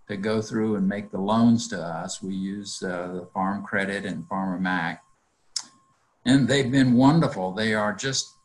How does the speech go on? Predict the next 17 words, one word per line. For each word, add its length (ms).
terrific 680
to 100
work 340
with. 400
Uh, 80
so 260
we've 220
had 300
good 240
relationships 880
there. 460
And 180
then 180
on 140
the 140
other 240
side, 540